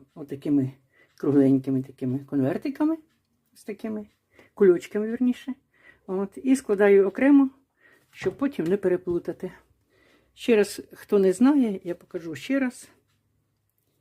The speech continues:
Ці листя пропарені,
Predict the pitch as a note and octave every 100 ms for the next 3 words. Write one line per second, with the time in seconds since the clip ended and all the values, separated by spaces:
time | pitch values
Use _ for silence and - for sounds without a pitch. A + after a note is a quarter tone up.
0 | _ _ _ _ _ _ _ _ _ _
1 | _ _ - A3 G#3 G3 - F#3 F#3 G3
2 | G3 F#3 F3+